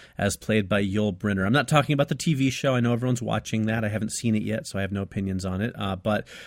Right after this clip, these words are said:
I understand it's very weird. Um, all I know is that Westworld is one of my favorite movies of all time, and the Yul Brynner West, uh, s-, s-, gunslinger character is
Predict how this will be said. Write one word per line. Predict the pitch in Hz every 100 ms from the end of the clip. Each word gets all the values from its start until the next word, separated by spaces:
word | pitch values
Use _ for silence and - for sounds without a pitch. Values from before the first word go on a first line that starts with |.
| -
I | - 98
understand | 95 - 98
it's | 92
very | 98 92 87
weird. | 107 151 170 - -
Um, | 107 101 -
all | 127 123
I | 117
know | 117 110
is | 107
that | 113
Westworld | 120 - 117 117 113
is | 110
one | 107
of | 110
my | 101
favorite | - 110 101
movies | 107 104 104 92
of | - 104
all | 92 87
time, | - 104 110 110 - - -
and | 107 101 98 92
the | 107
Yul | 131 117
Brynner | 101 120 110 101
West, | 110 107 -
uh, | 113 95
s-, | 95 - -
s-, | -
gunslinger | 135 139 127 131 117 110
character | 117 107 - 110
is | 117 110 98